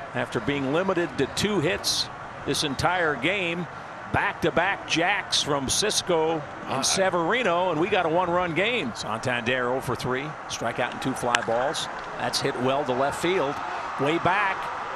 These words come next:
Speaker 1: it's deep, and it is gone! Anthony Santander with a three-run homer, and the Orioles have scored five in the inning to take a five three lead.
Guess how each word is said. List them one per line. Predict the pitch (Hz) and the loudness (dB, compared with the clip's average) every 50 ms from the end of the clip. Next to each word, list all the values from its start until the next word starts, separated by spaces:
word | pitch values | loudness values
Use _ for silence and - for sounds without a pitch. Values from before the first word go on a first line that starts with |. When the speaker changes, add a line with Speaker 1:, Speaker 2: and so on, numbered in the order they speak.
| - - | -4 -2
Speaker 1:
it's | 127 131 127 - - | -2 0 0 -2 0
deep, | - - 214 254 254 - - - - - 185 | 0 0 2 2 2 0 0 -2 -2 -2 0
and | 185 190 190 190 190 | 0 2 2 2 2
it | 202 226 240 - - - | 2 0 0 -2 -2 -2
is | 202 202 208 214 220 226 - - | 0 0 2 2 2 0 0 2
gone! | - 320 349 370 370 349 320 262 233 190 160 139 117 98 98 - - - - - - - - | 4 6 6 8 8 8 6 6 4 4 2 0 -2 -4 -4 -6 -6 -6 -6 -6 -4 0 2
Anthony | 285 339 339 285 - 294 269 277 262 254 | 2 4 4 4 2 2 2 2 2 2
Santander | 202 - - 262 294 294 226 - 226 269 277 277 262 214 254 294 302 294 277 247 | 2 2 4 2 2 2 2 2 2 2 2 2 2 2 4 4 4 4 4 4
with | 240 226 | 4 4
a | 214 220 | 4 2
three-run | - - 196 262 311 285 277 262 262 254 254 | 2 2 2 2 2 4 4 4 4 4 4
homer, | 233 214 254 285 285 254 240 240 226 - - - - - | 4 4 6 6 6 6 4 4 2 0 -4 -10 -8 0
and | - 190 202 | 0 2 4
the | 202 202 214 | 4 4 6
Orioles | 240 269 294 277 247 247 226 190 160 | 6 6 6 6 6 4 4 4 2
have | 202 - | 2 2
scored | - - - 226 220 233 233 - | 0 0 4 4 4 4 4 2
five | 247 - - 247 277 302 285 285 277 277 | -2 0 2 4 4 4 4 4 4 2
in | 262 247 | 2 2
the | 262 | 2
inning | 254 262 285 277 247 220 208 214 208 | 2 2 2 2 2 2 2 2 0
to | 202 | 0
take | - - 220 226 220 | 2 2 2 2 2
a | 226 190 | 2 2
five | - - 214 220 220 220 214 - | 4 2 4 4 4 2 0 0
three | - 202 202 208 220 | 2 2 2 4 4
lead. | 208 196 214 202 180 160 135 117 | 2 4 2 2 2 2 0 -2